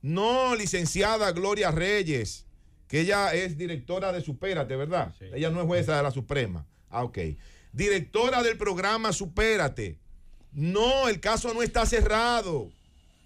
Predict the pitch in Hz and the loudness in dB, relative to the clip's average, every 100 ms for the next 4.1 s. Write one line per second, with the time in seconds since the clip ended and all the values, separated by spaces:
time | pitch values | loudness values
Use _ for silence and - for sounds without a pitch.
0 | _ - 151 185 208 - 240 226 226 240 | _ -8 -2 0 0 2 0 0 0 2
1 | 240 160 - - _ - - - - _ | 2 0 -6 -14 _ -20 -20 -20 -20 _
2 | - 208 240 220 220 202 - - 240 269 | -2 0 2 2 2 0 0 2 2 2
3 | 294 247 247 240 233 254 269 202 202 135 | -2 0 2 2 2 2 0 0 -2 -2